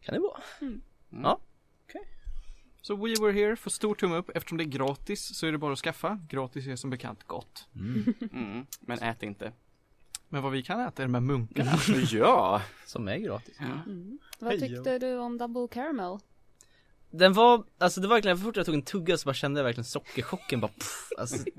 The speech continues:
Speaker 1: upp i ansiktet. Det var, nej, alltså det var, det var lite för mäktigt på, tycker jag.
Speaker 2: Mm.
Speaker 3: Mm.
Speaker 2: Det skulle behövas något salt i den,
Speaker 1: Ja,
Speaker 2: tycker jag.
Speaker 1: alltså det var för,
Speaker 3: Mm.
Speaker 1: det var lite, det var väldigt intensivt. Det var inte så trevligt faktiskt.
Speaker 2: Mm.
Speaker 3: Mm.
Speaker 4: Hur är den här med, eh, små chokladbitar ovanpå?
Speaker 3: Den är bra.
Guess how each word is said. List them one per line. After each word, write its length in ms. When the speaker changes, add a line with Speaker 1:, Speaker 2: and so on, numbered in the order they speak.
Speaker 1:
upp 260
i 60
ansiktet. 320
Det 60
var, 220
nej, 260
alltså 220
det 100
var, 380
det 80
var 100
lite 260
för 120
mäktigt 440
på, 60
tycker 140
jag. 80
Speaker 2:
Mm. 280
Speaker 3:
Mm. 160
Speaker 2:
Det 300
skulle 320
behövas 320
något 160
salt 380
i 80
den, 100
Speaker 1:
Ja, 60
Speaker 2:
tycker 60
jag. 360
Speaker 1:
alltså 240
det 100
var 160
för, 360
Speaker 3:
Mm. 120
Speaker 1:
det 60
var 120
lite, 260
det 80
var 100
väldigt 260
intensivt. 440
Det 60
var 140
inte 180
så 160
trevligt 300
faktiskt. 300
Speaker 2:
Mm. 140
Speaker 3:
Mm. 80
Speaker 4:
Hur 120
är 140
den 140
här 160
med, 500
eh, 220
små 640
chokladbitar 640
ovanpå? 480
Speaker 3:
Den 220
är 40
bra. 180